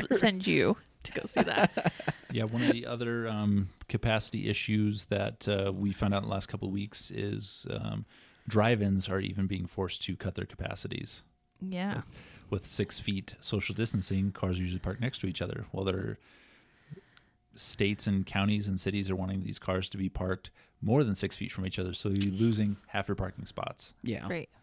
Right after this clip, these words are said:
Speaker 3: And so it's, it's, there's not, there's not a business that's not affected by this. We
Speaker 1: No.
Speaker 3: keep saying that, but there's no, <laughs> there's no corner of the retail or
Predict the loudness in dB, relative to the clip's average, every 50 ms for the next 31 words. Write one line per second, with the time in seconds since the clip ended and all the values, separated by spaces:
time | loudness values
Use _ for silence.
0 | -12 -6 -2 0 0 0 0 0 0 0 0 2 0 0 -2 -2 -8 -10 -4 -2
1 | -2 -2 -2 -4 -8 -10 -10 -2 0 2 2 4 4 4 4 4 4 2 0 -2
2 | -4 -8 -18 -18 _ _ _ _ _ _ _ _ _ _ _ _ _ _ _ -6
3 | 0 4 4 4 6 6 4 4 4 4 2 2 -2 -4 -2 -4 -4 -4 -4 -8
4 | -10 -10 -10 -12 -12 -12 -12 -12 -12 -8 -6 -2 2 2 2 2 2 2 2 2
5 | 2 2 0 -2 -2 -2 -4 -4 -4 -8 -20 -20 -20 -20 -20 -20 -20 -8 -2 0
6 | 0 4 4 6 4 4 4 0 -6 -10 -12 0 2 2 4 4 4 2 2 0
7 | -6 _ -20 -20 -20 -20 -20 -20 -20 -20 -20 -20 _ -18 -6 0 2 4 6 6
8 | 4 4 4 2 0 0 -4 0 2 4 4 4 4 4 4 2 2 2 0 0
9 | 2 2 0 0 -2 -4 -8 _ _ -8 -4 -2 0 0 0 0 -2 -4